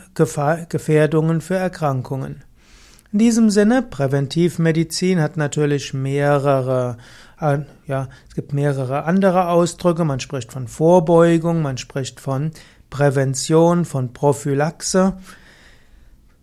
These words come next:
Präventivmedizin ist also das, was man weglässt und das, was man tut, eben um gesünder zu werden.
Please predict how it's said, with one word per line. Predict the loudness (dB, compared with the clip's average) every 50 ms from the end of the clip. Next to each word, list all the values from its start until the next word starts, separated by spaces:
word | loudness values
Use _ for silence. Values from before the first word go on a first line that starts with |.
| _ -20
Präventivmedizin | -6 -2 0 2 2 2 2 0 -2 0 0 0 0 0 -2 0 0 -2 -6 -6 -4 -2 0 0 0 -2
ist | -2 -4 -6 -4
also | -2 -2 0 2 4 2 2 0 -2 -10 -20 -20 -8 -4
das, | -4 -4 -4 -4 -8 -6 -4
was | -4 -4 -4 -4
man | -4 -2 -2 0 -2 -2 -2 -4 -8 -14 _ _ -18 -6
weglässt | 0 0 0 0 0 -2 0 2 2 0 0 -4 -10 -14 -18 -10 -4
und | 0 0 0 0 -2 -8 -8
das, | -6 -6 -6 -8 -8 -4
was | -4 -4 -4 -4 -4
man | -4 -4 -4 -4
tut, | -2 -2 0 0 -2 -4 -8 -20 _ _
eben | -4 -2 -2 0 -2 -2
um | -4 -4 -4 -4
gesünder | -4 -4 0 0 2 2 2 2 0 0 -2
zu | -2 -2 -2 0 0
werden. | 0 -2 -4 -6 -10 -14 -18